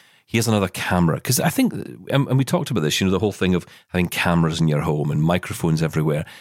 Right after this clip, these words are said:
There's, there's privacy concern, which is, uh, obviously, that's a right thing to have. But there's also a dignity concern, right? You don't wanna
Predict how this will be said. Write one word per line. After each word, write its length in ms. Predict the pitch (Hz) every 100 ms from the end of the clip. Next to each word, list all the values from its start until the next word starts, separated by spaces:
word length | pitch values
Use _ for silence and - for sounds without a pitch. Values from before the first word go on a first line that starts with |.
| - _ _ _
There's, 260 | 185 180 -
there's 140 | 175
privacy 520 | - - 233 247 -
concern, 520 | 220 196 - 175 170
which 180 | 156 -
is, 120 | 127
uh, 140 | 120 - _ _ _ -
obviously, 560 | 135 131 127 139 127 - - _ _
that's 220 | 113 113
a 40 | 120
right 300 | 104 104 117
thing 200 | - 113
to 100 | 107
have. 520 | 101 - 90 131 151 - - _ _ - _ _ -
But 80 | 156
there's 140 | 175
also 220 | 254 -
a 40 | 226
dignity 560 | - 101 101 110 -
concern, 520 | 110 90 82 - 64 67
right? 160 | 139
You 80 | 220
don't 200 | 220 277
wanna 240 | 196 107